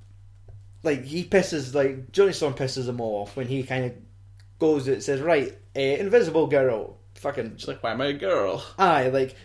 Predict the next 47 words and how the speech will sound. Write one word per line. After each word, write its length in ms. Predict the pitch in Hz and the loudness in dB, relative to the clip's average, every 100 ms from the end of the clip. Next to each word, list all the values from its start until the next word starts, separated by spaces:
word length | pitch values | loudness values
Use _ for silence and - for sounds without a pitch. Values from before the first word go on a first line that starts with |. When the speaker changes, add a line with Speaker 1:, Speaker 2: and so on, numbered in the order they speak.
| - | -4
Speaker 1:
Mister 300 | 214 - 185 | -2 0 0
Fantastic. 720 | 190 180 170 180 160 - 127 | 2 2 2 2 0 -2 -6
Speaker 2:
It's 100 | - | -4
like, 160 | 120 - | -8 -6
Speaker 1:
And 140 | 151 180 | -4 -2
Speaker 2:
eh, 20 | |
it 120 | - | -2
could 120 | - | -4
be 80 | 120 | -4
worse. 320 | 110 113 - - | -4 -6 -8 0
Speaker 1:
they 120 | 202 | 2
make, 220 | 240 240 | 2 0
like, 220 | 208 185 | 0 0
fucking 360 | 180 196 156 143 | -2 -4 -4 0
dick 220 | 214 170 | 0 2
jokes 360 | 156 175 - 165 | 2 2 2 -2
about 480 | 143 151 131 127 | 2 2 4 2
him, 80 | 117 - - | -2 -8 -8
saying, 280 | - 147 131 | 0 2 4
"We 120 | 196 | 2
heard 340 | 151 147 127 - | 4 2 2 -2
everything 680 | 139 170 - 220 160 143 | 2 2 2 -2 0 0
stretches." 800 | 127 - 151 139 120 - 131 110 - - | -2 -2 2 2 0 -4 -4 -6 -14 -8
So, 220 | 143 143 139 | -4 -4 0
"Well, 180 | 156 151 | 4 4
he's 200 | 185 139 | 4 2
been 160 | 180 | 2
a 60 | 156 | 4
little 280 | 180 185 165 | 6 6 6
limp 260 | 196 196 | 2 0
with 160 | 170 156 | -4 -4
me." 220 | 185 190 | -2 -2
It's 100 | 160 | -2
like, 140 | 143 - 160 - - - | -8 -10 -18 -20 -14 2
"Probably 260 | 180 415 | 4 6
Speaker 2:
<laughs> 20 | 214 | 6
Speaker 1:
'cause 120 | 196 | 4
he's 160 | 180 | 4
trying 140 | 196 185 | 2 0
to 60 | 170 | 2
shag 260 | 180 175 | 2 2
your 80 | 175 | -2
sister, 300 | 196 175 127 | -4 -4 -4
not 260 | 135 170 156 | -6 -8 -6
you." 320 | 160 113 101 | -6 -6 -8
<laughs> 40 | - - - - - - - 220 208 - - | -14 -14 -14 -14 -16 -20 -16 -14 -14 -14 0
Uh, 160 | 151 | 2